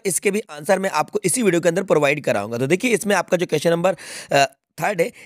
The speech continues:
इसमें आपको करना क्या है, इसमें आपको एक एडवर्टाइजमेंट डिज़ाइन करना है। तो देखिए एडवर्टाइजमेंट <clears throat> ना बताकर मैं आपको इसका और वाला क्वेश्चन का आंसर बता देता हूँ, design attractive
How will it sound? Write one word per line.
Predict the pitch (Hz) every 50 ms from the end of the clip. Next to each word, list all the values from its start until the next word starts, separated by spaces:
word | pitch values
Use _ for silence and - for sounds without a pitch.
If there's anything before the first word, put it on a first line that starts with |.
| _ _ 160
इसमें | 147 - 202 202 202
आपको | - 156 151 - - 185 175
करना | - 170 165 160 - 185
क्या | 170 175
है, | 175 180 - -
इसमें | 165 143 170 185 180
आपको | 151 147 147 - -
एक | 196 - - _
एडवर्टाइजमेंट | 147 143 139 151 151 - 156 160 165 175 185 160
डिज़ाइन | 147 139 139 139 156
करना | 160 139 127 123 123 123
है। | 123 127
तो | - 147 143
देखिए | 156 165 - 220 - -
एडवर्टाइजमेंट | 147 143 143 147 156 160 147 - 160 170 185 165 165 170 156 170 175 - -
<clears throat> | 139 - 147 - - _ 139
ना | 147 143 160 175
बताकर | 185 160 - - 151 147 190 180
मैं | 180 185 -
आपको | 147 143 - _ 185 170
इसका | 165 - - 202
और | - - 160 170 175
वाला | 175 170 180
क्वेश्चन | 165 160 151 151 170 165 151
का | - 139
आंसर | 139 139 156
बता | 139 139
देता | 139 151 147 - 160
हूँ, | 180 - 156 - - -
design | 131 131 143 160 170 175 - _ 139 135
attractive | - - 160 143 - -